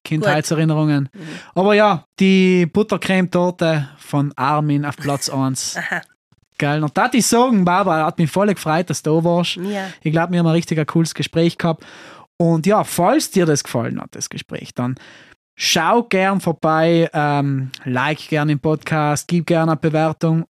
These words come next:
Speaker 1: und schreib mir auch gern, wenn du als nächstes gern auf der schönen Couch da sitzen sehen darfst. Und der Barbara wünscht mir alles, alles Gute mit ihren weiteren Projekten. Ihr ist echt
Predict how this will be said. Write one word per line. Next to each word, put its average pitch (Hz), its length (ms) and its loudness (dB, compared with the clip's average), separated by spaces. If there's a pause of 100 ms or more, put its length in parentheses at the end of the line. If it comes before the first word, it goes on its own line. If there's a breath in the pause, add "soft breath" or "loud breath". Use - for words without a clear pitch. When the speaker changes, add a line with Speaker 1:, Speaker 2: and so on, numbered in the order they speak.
Speaker 1:
und 151 840 2
schreib 160 480 0
mir 175 240 2
auch 147 80 0
gern, 160 260 0
wenn 143 140 0
du 135 80 0
als 117 200 -4
nächstes 156 380 -2
gern 165 260 0
auf 135 120 -6
der 135 200 -4
schönen 160 360 -4
Couch 139 320 -6
da 143 100 -4
sitzen 151 460 -8 (260 soft breath)
sehen 202 400 0
darfst. 185 380 -2 (400 loud breath)
Und 139 160 -6
der 135 60 -4
Barbara 196 460 2
wünscht 190 220 2
mir 170 120 2
alles, 190 280 2
alles 185 300 2
Gute 180 260 2
mit 160 140 -2
ihren 156 200 2
weiteren 156 320 0
Projekten. 156 540 -2
Ihr 214 180 2
ist - 240 0
echt 196 300 0